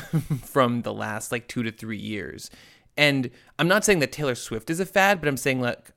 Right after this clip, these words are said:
I think our internet-based cultural consumption is more fatty because when something big is happening, everyone wants to check it out so that they can talk about it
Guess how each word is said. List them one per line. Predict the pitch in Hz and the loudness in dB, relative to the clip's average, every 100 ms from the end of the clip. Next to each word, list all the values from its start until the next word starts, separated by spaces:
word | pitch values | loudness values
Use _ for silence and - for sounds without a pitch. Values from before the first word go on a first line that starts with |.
| - | -6
I | |
think | 120 131 117 - | -4 -6 -8 -2
our | 120 117 117 113 - _ _ _ _ _ _ _ _ _ - | 2 4 2 -2 -6 _ _ _ _ _ _ _ _ _ 0
internet-based | 139 139 135 131 - 107 - 113 113 - - _ _ _ _ _ _ | 2 2 2 2 -2 -10 -4 -2 -2 -6 -16 _ _ _ _ _ _
cultural | - - 120 - 113 | -12 -6 -4 -4 -6
consumption | 117 110 - 101 117 - 156 160 - | -6 -8 -6 -6 -4 -2 -2 -2 -4
is | 127 110 | -4 -4
more | 110 110 110 | -4 -4 -4
fatty | - - 87 110 175 208 202 _ _ _ | -6 -8 -4 -2 -4 -6 -12 _ _ _
because | 139 143 | -2 -2
when | 123 | -2
something | 123 143 143 | -2 -2 -2
big | 117 107 113 | -4 -2 -2
is | 120 | -2
happening, | 104 107 143 165 165 - | -4 -4 -2 0 -2 -4
everyone | 110 123 120 | -2 0 -2
wants | 110 110 | -2 -6
to | - | -10
check | 113 120 110 | -4 -4 -2
it | 107 | -2
out | 110 120 - | 0 0 -2
so | 123 | -6
that | 113 104 | -6 -6
they | 110 | -8
can | - 110 104 101 _ _ _ _ | -6 -6 -6 -8 _ _ _ _
talk | - 107 - | -6 -4 -2
about | 110 107 | -2 -2
it | 110 110 | -2 -4